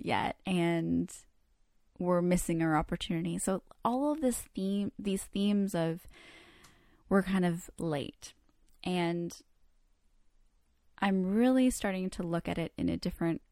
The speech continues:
way and thinking, no, we're never late and we're always on time. We're always, like, our destiny, um, is perfect, and we're always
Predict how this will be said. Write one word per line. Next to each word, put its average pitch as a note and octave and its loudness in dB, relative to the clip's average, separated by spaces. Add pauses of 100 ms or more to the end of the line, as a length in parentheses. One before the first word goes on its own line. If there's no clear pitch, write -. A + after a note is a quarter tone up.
way F3 0 (360)
and F3+ 0
thinking, E3+ -2
no, E3 0
we're E3+ 0
never E3 0 (120)
late - -14 (160)
and E3 0
we're E3 2
always E3+ 0
on - -4
time. - -10 (1080)
We're F3+ -6
always, F3 0
like, - -4
our E3 0
destiny, E3 -2 (720)
um, D#3+ 0 (180)
is E3+ -4
perfect, - -6
and F3 -2
we're E3 0
always E3+ 0